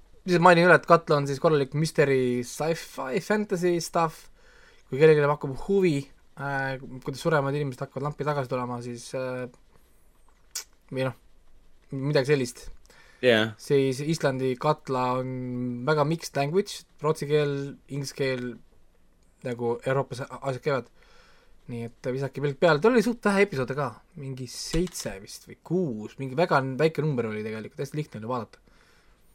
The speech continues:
Speaker 2: Ja ta on siis, äh, Eesti Netflixis või noh, üldse Netflixis
Speaker 1: No nagu
Speaker 2: olemas.
Speaker 1: meie Netflixis jah, et ei pea kuskilt,
Speaker 2: Jah.
Speaker 1: äh, ringiga minema.
Speaker 2: Ei pea midagi taga otsima nii-öelda.
Speaker 1: Aa, muidu lihtsalt Netflix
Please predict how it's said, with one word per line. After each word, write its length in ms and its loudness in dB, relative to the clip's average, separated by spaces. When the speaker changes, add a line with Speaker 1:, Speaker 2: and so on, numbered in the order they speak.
Speaker 2:
Ja 160 12
ta 220 10
on 100 8
siis, 400 6
äh, 460 10
Eesti 260 4
Netflixis 560 -2
või 140 0
noh, 100 -4
üldse 300 -2
Netflixis 260 2
Speaker 1:
No 80 6
nagu 220 4
Speaker 2:
olemas. 180 -2
Speaker 1:
meie 300 6
Netflixis 480 -8
jah, 180 -6
et 160 -10
ei 80 -4
pea 160 -6
kuskilt, 460 -2
Speaker 2:
Jah. 80 -10
Speaker 1:
äh, 420 -14
ringiga 320 -8
minema. 300 -10
Speaker 2:
Ei 100 4
pea 220 6
midagi 260 2
taga 240 0
otsima 320 0
nii-öelda. 240 -6
Speaker 1:
Aa, 140 10
muidu 180 10
lihtsalt 240 2
Netflix 320 4